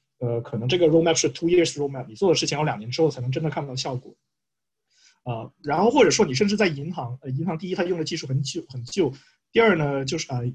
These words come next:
no offense to 银行，<laughs> 但是是，是，that's the fact。然后第二呢，也是，呃，银行里面也有很多 culture 的问题。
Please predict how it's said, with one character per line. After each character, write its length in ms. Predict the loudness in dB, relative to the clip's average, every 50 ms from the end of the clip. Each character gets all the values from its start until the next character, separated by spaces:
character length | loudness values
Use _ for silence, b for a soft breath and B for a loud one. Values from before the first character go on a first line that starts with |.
| -6 _
no 100 | 0 2 2 2 2
offense 320 | 0 -2 -4 -4 -4 -4
to 60 | -6
银 180 | -6 -6 -6 -4
行， 80 | -4 -2 0 2
<laughs> 80 | 2 4
但 160 | 4 4 2
是 220 | 2 2 0 0 0
是， 160 | -2 -4 -6
是， 220 | -8 -4 -2 -2 -2 -2 -4 -8
that's 160 | -8 -8 -8 -10 -10
the 80 | -12
fact。 320 | -10 -10 -8 -8 -8 -10 -12 -16 B B B B B B B B _ 0
然 120 | 4 6
后 80 | 6 8
第 140 | 8 8
二 100 | 8 8
呢， 160 | 8 6 6 4
也 160 | 4 2 2
是， 480 | 0 0 0 0 2 2 2 2 0 0
呃， 280 | -2 -4 -4 -4 -6 -6 -4
银 120 | 0 2
行 140 | 2 2 2
里 60 | 0
面 200 | -2 -4 -4 -4 -6 -8 _ _ _ _ _ _
也 100 | -2 -2
有 80 | 0 0
很 120 | 0 -2
多 320 | -2 0 2 2 2 2 0 -2
culture 340 | -2 -2 -2 -2 -2 -4
的 80 | -6 -8
问 180 | -10 -10 -8 -8
题。 300 | -10 -10 -14 -16 -20